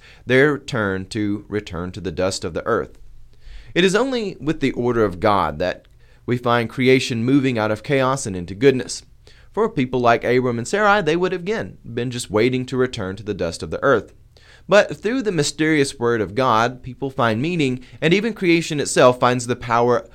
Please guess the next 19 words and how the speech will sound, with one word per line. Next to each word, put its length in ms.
of 200
goodness 380
to 120
move 260
away 320
from 180
the 100
reasonless 600
suffering 480
of 160
the 80
void. 400
Abram 280
and 100
Sarai, 500
they 160
were 180
two 500
people 480